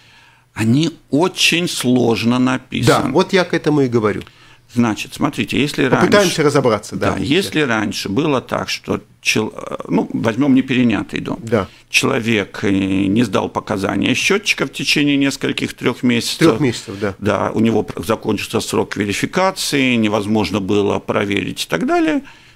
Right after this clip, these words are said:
Speaker 1: то считалось, что он без счётчика. И
Speaker 2: По среднему.
Speaker 1: три месяца выставлялось по среднему,
Speaker 2: Да.
Speaker 1: а потом выставлялась вся разница воды в доме. Ну, это абсолютно неверно.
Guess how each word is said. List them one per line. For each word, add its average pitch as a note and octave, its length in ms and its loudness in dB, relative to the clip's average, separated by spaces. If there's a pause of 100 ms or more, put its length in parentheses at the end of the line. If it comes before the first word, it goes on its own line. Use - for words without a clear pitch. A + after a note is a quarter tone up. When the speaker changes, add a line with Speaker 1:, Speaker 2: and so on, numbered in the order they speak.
Speaker 1:
то B2 80 2
считалось, G#2+ 560 0
что - 240 -2
он A2 140 2
без C3+ 120 0
счётчика. - 720 0
И - 220 -2
Speaker 2:
По D#4 80 6
среднему. G#2+ 500 -2 (800)
Speaker 1:
три D3+ 120 2
месяца A#2+ 300 2
выставлялось B2 520 0
по G3 140 -2
среднему, D4+ 440 2
Speaker 2:
Да. D3+ 100 4
Speaker 1:
а - 20 4
потом A#3 640 0
выставлялась C#3 720 0
вся B2 240 0
разница B2 580 0
воды G#2 460 0
в G2 80 -6
доме. G2 380 -4 (760)
Ну, D#3+ 120 0
это E3+ 260 -2
абсолютно C#3+ 540 0
неверно. A2+ 520 0